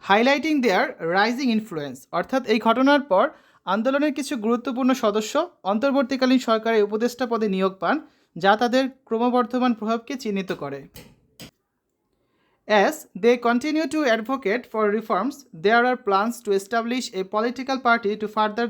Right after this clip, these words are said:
their goals and ensure that students' voice are heard in the future। অর্থাৎ সংস্কারের পক্ষে তাদের আন্দোলন অব্যাহত রয়েছে এবং ভবিষ্যতে একটি রাজনৈতিক দল গঠনের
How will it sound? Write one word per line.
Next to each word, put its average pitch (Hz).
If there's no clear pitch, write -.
their 196
goals 214
and 190
ensure 254
that 202
students' 240
voice 202
are 170
heard 208
in 185
the 180
future। 214
অর্থাৎ 208
সংস্কারের 269
পক্ষে 254
তাদের 240
আন্দোলন 226
অব্যাহত 220
রয়েছে 170
এবং 233
ভবিষ্যতে 240
একটি 240
রাজনৈতিক 233
দল 226
গঠনের 226